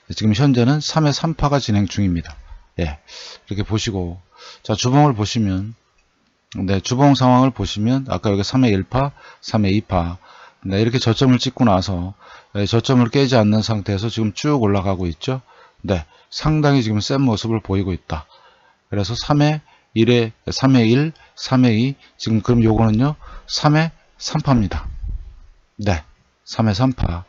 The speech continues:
그래서 지금 현재, 에, 여기서 보시면, 네, 에, 기준선과 이게 이제 정확하게 호전된 겁니다. 기준선이 횡보할 때나 기준선이 상승할 때, 예, 이렇게 전환선이 뚫어버리면,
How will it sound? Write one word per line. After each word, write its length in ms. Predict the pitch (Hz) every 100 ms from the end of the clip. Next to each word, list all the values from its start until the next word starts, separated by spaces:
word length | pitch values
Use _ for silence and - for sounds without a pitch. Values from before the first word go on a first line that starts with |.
| - - -
그래서 300 | - 120 117
지금 200 | 117 120
현재, 480 | 117 143 139 151 156 151 - - _ -
에, 260 | 95 90
여기서 300 | 101 127 117
보시면, 720 | 120 117 - 110 113 110 87 85 _ _ - _ -
네, 300 | 95 95 117 117 - _ -
에, 160 | 92 90 -
기준선과 840 | 123 123 143 123 123 113 110 127 -
이게 280 | 160 165
이제 340 | 185 151 123 117 - _
정확하게 500 | - 92 143 151 143
호전된 480 | 135 156 165 139 110
겁니다. 420 | 92 85 80 - _ _ - - _ _ -
기준선이 600 | 135 139 151 135 139 131
횡보할 480 | 170 175 147 143
때나 500 | 131 127 107 90 95 101 - - -
기준선이 500 | - 131 135 127 123
상승할 500 | 117 165 143 135 107
때, 320 | - 107 90 - _ - _ 101
예, 80 |
이렇게 240 | 104 113 120
전환선이 500 | - 117 120 117 110
뚫어버리면, 720 | - 170 160 127 110 127 156